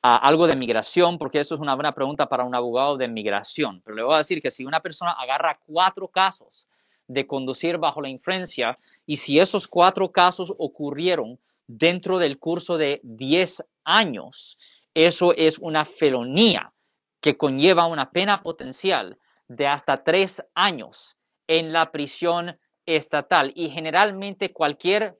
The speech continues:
felonía que una persona comete es algo que resultará en la deportación, exclusión de Estados Unidos, o que le negaran la naturalización en el futuro, pero eso es una buena pregunta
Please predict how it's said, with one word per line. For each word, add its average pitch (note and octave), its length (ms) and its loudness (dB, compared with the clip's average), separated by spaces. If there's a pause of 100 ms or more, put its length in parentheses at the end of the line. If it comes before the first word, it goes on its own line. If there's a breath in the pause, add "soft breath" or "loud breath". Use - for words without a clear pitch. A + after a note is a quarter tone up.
(120)
felonía D#3 920 -4 (340)
que C#3+ 100 -2
una E3+ 280 0
persona E3+ 540 -2
comete D#3 720 -2 (640)
es E3 420 0
algo F3+ 400 2
que D3+ 160 0
resultará C#3+ 920 2 (340)
en C#3+ 140 -8
la C3 100 -4
deportación, C3 960 -2
exclusión C#3+ 380 -8
de C#3+ 40 -10
Estados B2+ 220 -4
Unidos, F#3+ 360 -4
o C#3 140 -4
que D#3 100 -6
le C3 160 -8
negaran F3 580 0 (280)
la C3 200 2
naturalización C3 760 -4
en C#3+ 120 -8
el C#3 100 -8
futuro, F#3 400 0
pero C#3+ 220 -4
eso E3+ 380 0
es D3+ 260 -2
una D3 220 -2
buena F3+ 340 2
pregunta F3 580 0